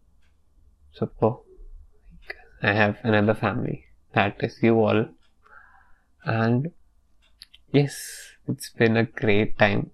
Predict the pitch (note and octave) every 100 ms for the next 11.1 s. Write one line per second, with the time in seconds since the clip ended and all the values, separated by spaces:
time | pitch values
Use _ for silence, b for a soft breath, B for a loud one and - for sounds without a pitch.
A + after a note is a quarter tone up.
0 | _ - - - C3 D3+ - _ _ _
1 | _ D#3+ E3 B2 - - A2+ A#2 - -
2 | - _ b b b b b b b b
3 | _ - A2+ - - C3+ B2 - - -
4 | - B B B B B B _ - A#2+
5 | G#2+ - B2+ A2+ A2 A2+ - - - -
6 | A2 G#2 G#2+ G#2+ - G#2+ A#2 D3 _ _
7 | _ _ _ B B B B B B B
8 | B _ _ _ _ B2+ - B2+ C3 E3+
9 | - - - - _ _ _ _ _ _
10 | _ _ _ _ _ _ _ - G#2 G#2